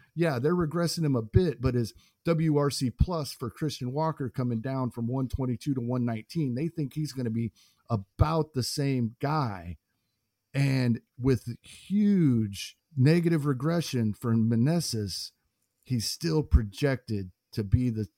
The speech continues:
basically the same player as Christian Walker. That's what was really eye-opening here. And if our opponents in our leagues believe this, Joey Meneses is not gonna be available in the top of the nineteenth round as he is right now.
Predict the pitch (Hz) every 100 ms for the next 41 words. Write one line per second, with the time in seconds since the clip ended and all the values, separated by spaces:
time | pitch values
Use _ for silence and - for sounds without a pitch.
0 | _ _ _ 131 117 110 120 107 104 123
1 | 113 101 117 107 104 - 120 110 - 101
2 | 113 139 123 67 - _ _ _ _ _
3 | 156 180 175 - 139 120 120 107 131 131
4 | 110 - 127 135 117 101 104 95 90 98
5 | 90 80 _ _ _ _ 143 151 135 113
6 | 101 - _ _ _ _ _ _ _ _
7 | _ _ _ - 135 135 123 117 101 -
8 | _ _ _ _ 113 - 131 160 190 190
9 | - - 127 120 107 113 131 165 170 165
10 | 151 - - - _ _ 110 143 147 151
11 | 175 180 165 156 185 190 - - - -
12 | _ _ _ _ _ _ _ - 139 147
13 | 139 143 135 113 113 110 127 120 127 113
14 | 127 120 113 123 117 107 110 107 107 117
15 | 107 - 104 107 104 - 107 104 117 127
16 | 101 101 117 113 120 123 117 123 113 110
17 | 113 107